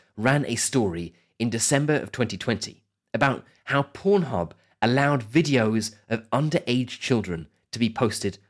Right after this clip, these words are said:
on its website, and told several stories about how videos of sexual abuse and all sorts of horrible things were not taken down by the site administrators.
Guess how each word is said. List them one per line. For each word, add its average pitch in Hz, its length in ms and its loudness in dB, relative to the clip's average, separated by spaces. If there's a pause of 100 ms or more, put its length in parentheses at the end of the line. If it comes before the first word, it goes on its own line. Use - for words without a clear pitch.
on 95 120 -2
its - 120 -8
website, - 520 -6 (640)
and 131 220 2 (260)
told 151 240 2
several 180 420 0
stories 87 600 -2 (240)
about 131 220 0
how 127 200 -4
videos 143 640 0
of 92 180 -4 (300)
sexual - 420 -2
abuse 123 480 -2
and 92 160 -8 (280)
all 135 120 2
sorts - 280 -4
of 104 60 -2
horrible 104 440 0
things 82 460 -8 (260)
were 110 100 4
not 123 320 0
taken 123 340 -4
down 90 380 -4 (260)
by 107 120 0
the 101 100 -2
site - 400 -4 (180)
administrators. 101 800 -4